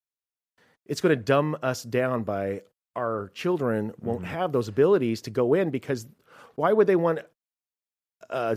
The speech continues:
Speaker 1: a kid off the street to go learn something when they have a forty-five-year-old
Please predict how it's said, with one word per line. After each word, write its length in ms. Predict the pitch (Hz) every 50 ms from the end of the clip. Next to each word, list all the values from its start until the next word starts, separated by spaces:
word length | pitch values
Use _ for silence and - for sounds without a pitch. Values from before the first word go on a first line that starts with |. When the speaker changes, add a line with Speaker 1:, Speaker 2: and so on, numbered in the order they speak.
| 113 - -
Speaker 1:
a 140 | 123 120 107
kid 300 | 101 - - 202 196 185
off 180 | 156 156 156 -
the 100 | - 156
street 440 | - - - 202 175 139 143 - -
to 60 | 113
go 140 | 107 127 131
learn 280 | 135 127 156 196 202 175
something 380 | - - 120 107 107 110 110
when 160 | 117 117 117
they 160 | 117 120 117 117
have 220 | 135 139 123 110
a 100 | 117 110 - - - - - _
forty-five-year-old 1300 | _ - 175 175 180 175 160 - 180 175 185 190 165 156 143 131 123 120 117 120 120 113 113 117 120